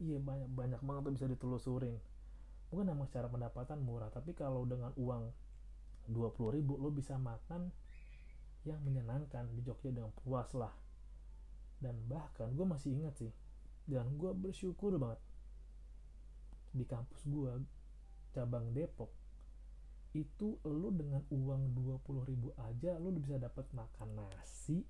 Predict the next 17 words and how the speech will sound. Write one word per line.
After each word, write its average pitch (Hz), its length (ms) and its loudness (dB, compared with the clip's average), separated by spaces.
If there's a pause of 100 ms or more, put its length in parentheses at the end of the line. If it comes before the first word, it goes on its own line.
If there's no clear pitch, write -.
(100)
ayam 127 240 2
goreng 120 320 0
mentega, 117 1040 0 (960)
sama 139 320 0
es 135 160 0
teh 139 240 -2
manis, 160 560 2
terus - 160 -8
masih 139 240 0
kembali 131 480 4
lo 151 80 4
bawa 135 240 4
uang 135 80 6
dua 135 80 2
puluh 135 240 0
ribu, 151 240 0
lo 165 60 2